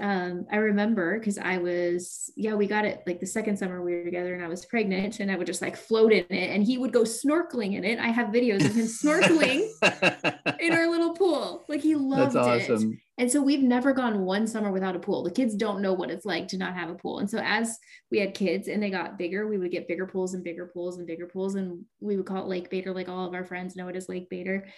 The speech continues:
Speaker 1: So we started, I'm missing some parts, so it's not all set up yet, but that was kind of exciting. Um,
Speaker 2: So when he would snorkel, would he, like, go under you and, like, push you up when
Speaker 1: Well,
Speaker 2: you were
Speaker 1: I just
Speaker 2: floating?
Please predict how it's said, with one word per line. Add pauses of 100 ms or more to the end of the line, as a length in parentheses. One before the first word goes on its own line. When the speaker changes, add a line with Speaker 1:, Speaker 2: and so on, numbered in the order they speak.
(260)
Speaker 1:
So
we
started,
I'm
missing
some
parts,
so
it's
not
all
set
up
yet, (120)
but
that
was
kind
of
exciting.
Um,
Speaker 2:
So
when
he
would
snorkel,
would
he,
like,
go
under
you
and,
like,
push
you
up (560)
when (100)
Speaker 1:
Well,
Speaker 2:
you
were
Speaker 1:
I
just
Speaker 2:
floating?